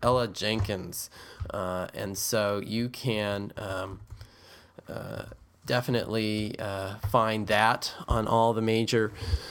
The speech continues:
uh, places to buy records. That's out on Folkways, of course. Uh, beyond that, Steve Song's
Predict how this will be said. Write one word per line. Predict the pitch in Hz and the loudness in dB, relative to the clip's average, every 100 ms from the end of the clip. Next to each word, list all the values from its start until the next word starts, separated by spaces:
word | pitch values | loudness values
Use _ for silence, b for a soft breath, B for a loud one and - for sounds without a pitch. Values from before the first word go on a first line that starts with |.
| B - | B -6
uh, | 104 98 98 101 101 101 101 - - _ _ _ - - | -2 2 2 2 2 0 -2 -6 -12 _ _ _ -12 -10
places | - 110 110 120 107 | 0 2 4 2 2
to | 98 | 4
buy | 107 107 104 107 B B | 6 6 4 0 B B
records. | - 110 - 135 139 | 2 4 6 4 4
That's | 101 104 | 0 2
out | 95 95 | 4 4
on | 95 | 2
Folkways, | 92 95 - 110 104 | 2 2 4 2 2
of | 110 | 0
course. | - 120 120 - B B B B B - | 2 2 2 -2 B B B B B 0
Uh, | 113 | 2
beyond | 110 127 123 127 127 | 6 6 6 6 6
that, | 127 123 - | 4 2 0
Steve | - 123 120 - | 2 4 4 4
Song's | 135 120 117 117 - | 6 6 6 2 0